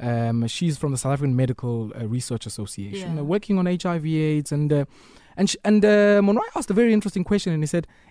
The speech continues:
Speaker 1: "In this aids conference in Nayo lapha eThekwini,
Speaker 2: Yeah.
Speaker 1: how many of, uh, you know, African healers," and I, and I wanna call, use that particular word because I think it comes from a certain vantage point.
Speaker 2: Yeah.
Speaker 1: How many of our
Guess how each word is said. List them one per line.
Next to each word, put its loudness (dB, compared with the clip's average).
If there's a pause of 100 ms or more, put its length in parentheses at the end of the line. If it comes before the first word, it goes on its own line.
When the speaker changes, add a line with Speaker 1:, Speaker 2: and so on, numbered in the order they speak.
Speaker 1:
"In 4
this 2
aids 0
conference -2
in 2
Nayo 0
lapha -8
eThekwini, -2
Speaker 2:
Yeah. -10 (320)
Speaker 1:
how 2
many 4 (340)
of, 0
uh, 0
you -6
know, -2
African -2
healers," 0
and -4
I, -6
and -6
I -2
wanna -2
call, 0 (120)
use -2
that -2
particular -6
word -6
because -4
I 0
think -2
it -6
comes 0 (280)
from -2
a -2
certain 2
vantage -4
point. -6 (180)
Speaker 2:
Yeah. -14
Speaker 1:
How 4
many 4
of 2
our 2